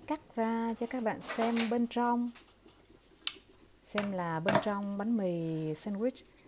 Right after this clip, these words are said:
khi, sau khi nướng thì như thế nào. Bánh mì rất là giòn. Giòn nhưng không bị cứng nha các bạn.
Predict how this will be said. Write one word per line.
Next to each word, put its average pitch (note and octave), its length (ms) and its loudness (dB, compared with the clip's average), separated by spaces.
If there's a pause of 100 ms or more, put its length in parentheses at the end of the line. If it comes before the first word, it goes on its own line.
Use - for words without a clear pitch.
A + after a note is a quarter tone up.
(160)
khi, F#3+ 440 -2
sau G#3+ 200 -2
khi G#3 180 -2
nướng G#3+ 380 0
thì F3 260 -2
như F3+ 140 -4
thế A#3+ 120 -2
nào. F3 440 -4 (2000)
Bánh F#3+ 220 -2
mì E3+ 220 0
rất A#3 240 0
là F#3 120 2
giòn. E3 420 2 (1800)
Giòn F#3+ 340 2
nhưng A3+ 200 0
không A#3 160 0
bị G3+ 120 0
cứng A#3 340 0
nha D4+ 120 4
các C#4 120 -2
bạn. B3 120 4